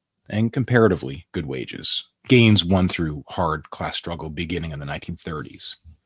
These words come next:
Where the black working class has been able to offset its economic segregation at the bottom of society,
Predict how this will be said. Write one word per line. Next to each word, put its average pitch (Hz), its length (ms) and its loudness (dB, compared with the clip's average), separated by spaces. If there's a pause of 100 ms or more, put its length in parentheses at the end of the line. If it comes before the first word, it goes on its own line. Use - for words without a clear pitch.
(920)
Where 113 120 4
the 110 60 6
black 123 340 4
working 101 300 2
class 87 340 -2
has 85 100 -2
been 92 140 0
able 85 220 0
to - 160 -4
offset 104 420 2
its 80 160 -8
economic 85 560 -6
segregation 85 600 -6
at 71 80 -14
the - 80 -10
bottom 78 320 -4
of - 100 -14
society, 92 600 -4